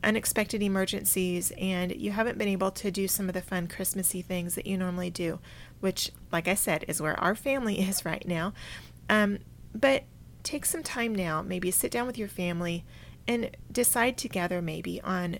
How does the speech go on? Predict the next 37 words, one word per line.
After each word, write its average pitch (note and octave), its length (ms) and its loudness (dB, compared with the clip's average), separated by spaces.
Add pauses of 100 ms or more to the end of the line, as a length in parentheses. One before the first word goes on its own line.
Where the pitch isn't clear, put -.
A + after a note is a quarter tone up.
(140)
some G3+ 480 4
fun G#3 340 2
things F3 380 0
that - 100 -6
you F#3 160 0
can E3+ 360 -2 (220)
get G#3+ 200 -4
those A3 180 2
on G3+ 140 2
the G3+ 80 -2
calendar D#3+ 580 -4 (380)
and G3+ 120 2
try - 200 0
to F3+ 60 2
get F3+ 180 -2
those E3 240 -2
done. E3 340 -2 (1000)
You G3 100 2
know, F#3 140 2
for A3 180 2
our A#3 240 8
family, G3 640 2 (580)
um, F3 420 6 (580)
a G#3 60 2
couple C#4+ 340 4
of A#3+ 80 8
the F#3 80 -4
things F#3 300 2
that - 120 2
we G3 120 4
have F#3 100 2
not F3+ 240 2
been G3+ 140 0
able F3 160 2
to E3+ 120 -6
do F3+ 140 2
yet. E3 560 2